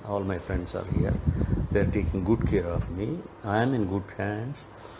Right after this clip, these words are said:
and I, I have good health. You, nobody has to worry about this one. So please don't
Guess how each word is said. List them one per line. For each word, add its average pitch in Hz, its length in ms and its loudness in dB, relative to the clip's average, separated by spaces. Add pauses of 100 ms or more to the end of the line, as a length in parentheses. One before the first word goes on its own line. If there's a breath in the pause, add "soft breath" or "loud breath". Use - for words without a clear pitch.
(440 loud breath)
and 107 220 -2
I, 107 200 2
I 107 260 4
have 113 300 4
good 117 180 2
health. 104 420 0
You, 98 320 0
nobody 123 420 2
has 95 280 2
to - 120 -2
worry 87 260 2
about 82 340 2
this - 200 0
one. - 460 0 (440 loud breath)
So 110 420 2 (640)
please 123 420 2 (680)
don't 131 540 4